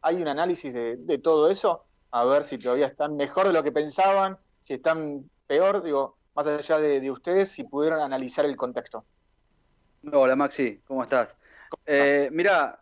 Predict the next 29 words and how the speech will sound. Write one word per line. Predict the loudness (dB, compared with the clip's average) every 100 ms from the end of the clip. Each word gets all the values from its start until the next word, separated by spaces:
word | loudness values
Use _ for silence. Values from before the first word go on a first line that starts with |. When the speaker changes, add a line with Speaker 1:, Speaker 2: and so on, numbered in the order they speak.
| _
Speaker 2:
la | -6 -2 2
verdad | 2 2 2 0
que, | 0 2 4 4 0 -2
que | -2 0
la | 2
evaluación | 2 2 0 -2 0
fue | -2 -2
por, | -2 -2 -4
por, | -10 -8 -8 -12 -20 -20 -20 -20 _ _ _ -8
por | -4
un | -4 -2
votus | -2 0 -4
propio, | -2 2 4 4 2 0
digamos, | 2 0 -2 -4
de | -4
nuestra, | -2 -4 -2 -2 0
de | -2
nuestra | -2 -2 -4
selección. | -6 -4 0 2 2 -4 _
Sí, | -4 0
miramos | 2 2 2
de | 0
reojo | 2 2 0
las | -2 -2
selecciones | -4 -4 -4 -2 -2 -6 _ _ -20 -20 -20 _
que | -14
están, | -12 -2 0 0 -4 -8 -10 -14 -18 _ _ _ _ _ -6
eh, | -4 -2 -2 -2 -4 -6 -8
eh, | -12 -16 -18